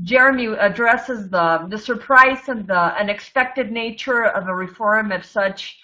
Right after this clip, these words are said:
broad scope. And indeed, we have our first P S A.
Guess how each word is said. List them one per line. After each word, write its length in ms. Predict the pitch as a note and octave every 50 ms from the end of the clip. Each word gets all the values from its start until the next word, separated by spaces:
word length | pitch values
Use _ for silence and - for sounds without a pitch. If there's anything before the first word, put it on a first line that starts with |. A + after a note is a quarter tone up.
| _ _ _ _ _ _ _
broad 240 | A3+ A3+ A3+ A3+ A3+
scope. 560 | - - - - A3 A3+ A#3+ C#4 D4 C#4+ -
And 160 | - A3 G#3 F#3+
indeed, 400 | F#3+ F#3 F3+ B3+ C4 C4+ B3+ A#3
we 100 | B3 A#3
have 220 | A3 A#3 A3+ G#3+
our 140 | G3+ G3 F#3+
first 480 | - - A#3+ A#3+ B3 B3 - - - -
P 180 | - B3+ B3
S 220 | A#3+ B3 B3 - -
A. 460 | A3+ G3+ G3 G#3 A#3+ D4+ - -